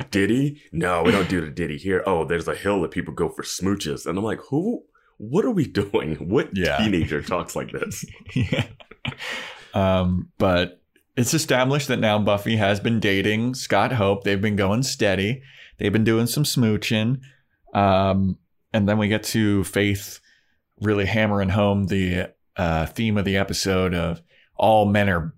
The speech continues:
Speaker 2: beasts.
Speaker 1: Yeah.
Speaker 2: And they all just want one thing. They want the chase.
Speaker 1: <laughs>
Speaker 2: And that's all they ever want. And, and, uh, then we cut to a guy being chased through the woods.
Speaker 1: Mm-hmm.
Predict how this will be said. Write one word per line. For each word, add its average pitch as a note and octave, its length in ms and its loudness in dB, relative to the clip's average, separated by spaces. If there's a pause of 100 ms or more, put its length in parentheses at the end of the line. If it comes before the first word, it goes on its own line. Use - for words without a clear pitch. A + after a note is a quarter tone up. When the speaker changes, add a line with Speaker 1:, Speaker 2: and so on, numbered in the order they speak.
(200)
Speaker 2:
beasts. - 640 -2
Speaker 1:
Yeah. C2+ 200 -8 (160)
Speaker 2:
And E2+ 100 -2
they G#2 120 2
all G2+ 220 4
just F#2 220 -2
want F2+ 220 0
one G#2+ 360 2
thing. E2+ 340 0
They F#2 140 2
want G2+ 340 2 (340)
the F2+ 180 -4
chase. - 800 -2
Speaker 1:
<laughs> - 360 -18
Speaker 2:
And F2 200 -2
that's G2+ 220 2
all G#2+ 200 2
they G2+ 300 4
ever F2 320 2
want. E2 500 0
And, E2 300 -2 (500)
and, E2 380 0
uh, D2 560 0 (480)
then F#2 220 0
we F2 260 -4 (180)
cut F2 220 -4
to F2 160 -2
a E2 60 0
guy E2 240 0
being E2 240 -2
chased E2 380 -4
through D#2+ 200 -2
the D2+ 100 -6
woods. D2+ 520 -6
Speaker 1:
Mm-hmm. C2+ 200 -18